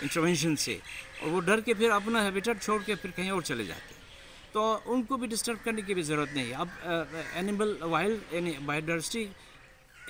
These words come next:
as a whole देखना चाहिए कि सिर्फ चंद एक जानवर को, को तहफ़्फ़ुज़ देने नहीं है, बल्कि वो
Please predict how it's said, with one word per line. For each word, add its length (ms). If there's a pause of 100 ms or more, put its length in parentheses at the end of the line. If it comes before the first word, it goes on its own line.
(180)
as 80
a 120 (140)
whole 260
देखना 360
चाहिए 260 (640)
कि 400
सिर्फ 440 (240)
चंद 280 (120)
एक 320
जानवर 340
को, 460 (500)
को 100
तहफ़्फ़ुज़ 380
देने 220
नहीं 240
है, 80
बल्कि 320
वो 180